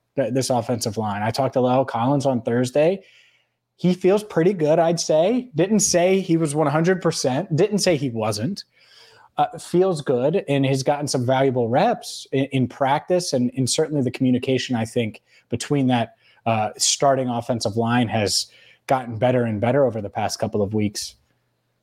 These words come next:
But it's, you know, everybody has a plan until you get punched in the mouth, right, Mike Tyson? Well, everybody has a plan. And then T J Watt's on the other side and the reigning defensive player of the year. And I'm not gassing him up. He's every bit as good as I'm saying,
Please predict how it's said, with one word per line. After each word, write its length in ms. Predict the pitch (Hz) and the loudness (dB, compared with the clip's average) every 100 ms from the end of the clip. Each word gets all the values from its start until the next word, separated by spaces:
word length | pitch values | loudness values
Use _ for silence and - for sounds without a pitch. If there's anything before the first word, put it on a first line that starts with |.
| _ | _
But 140 | 117 143 | 0 2
it's, 420 | 208 - - - | 2 -2 -10 -12
you 220 | 151 139 | -4 0
know, 260 | 117 104 - | 0 -2 -4
everybody 400 | - 175 196 185 | 0 2 4 2
has 180 | 165 160 | 2 0
a 60 | 147 | -2
plan 340 | - 160 170 | 0 2 2
until 200 | 135 143 | 0 0
you 60 | 135 | 2
get 180 | 131 - | 0 0
punched 280 | 147 123 | -2 -2
in 60 | 135 | -4
the 80 | 127 | 0
mouth, 320 | 147 135 - | 2 0 -2
right, 180 | 113 139 | -2 0
Mike 200 | 131 127 | 0 0
Tyson? 340 | 143 147 156 | 0 0 2
Well, 80 | 151 | 2
everybody 320 | 202 254 202 | 2 2 2
has 140 | 180 156 | 2 0
a 40 | |
plan. 480 | - 165 185 123 95 _ _ _ _ _ _ _ - | -2 0 2 0 -4 _ _ _ _ _ _ _ -2
And 100 | 151 | 0
then 140 | 143 | 2
T 180 | 160 175 | 2 2
J 180 | 156 139 | 2 2
Watt's 280 | 143 151 | 0 0
on 100 | 123 | -2
the 120 | 113 101 | -4 -4
other 160 | 98 | -6
side 400 | - 92 95 - _ _ _ _ _ | -8 -10 -12 -18 _ _ _ _ _
and 340 | 139 127 117 123 | -2 0 -2 -4
the 200 | 135 147 | -2 2
reigning 300 | 151 160 156 | 4 4 2
defensive 460 | 143 151 139 127 - | 0 0 -2 -2 0
player 220 | 143 135 | 2 2
of 80 | 123 | 2
the 80 | |
year. 180 | 127 117 | 2 2
And 100 | 113 | 2
I'm 100 | 170 | 2
not 200 | 208 147 | 0 0
gassing 360 | 151 147 139 127 | 2 2 0 -4
him 140 | 127 | 0
up. 160 | 131 - | 2 2
He's 200 | 139 143 | 0 2
every 320 | 139 147 151 | 2 4 2
bit 220 | 135 143 | 2 0
as 120 | 135 120 | 0 0
good 220 | 139 131 | 0 0
as 100 | 123 | 0
I'm 140 | 127 | 0
saying, 300 | - - 156 | -2 -6 -6